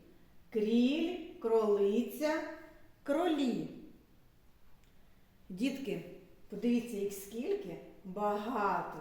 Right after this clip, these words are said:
Вони теж гризуть траву. А де вони живуть, дітки? А живуть кролі у клітці. Повторіть. Живуть у клітці.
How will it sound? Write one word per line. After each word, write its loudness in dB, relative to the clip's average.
Вони 0
теж 2
гризуть 0
траву. -2
А -4
де 6
вони 2
живуть, 2
дітки? -8
А -2
живуть -2
кролі 0
у 2
клітці. -2
Повторіть. 0
Живуть 0
у -4
клітці. -2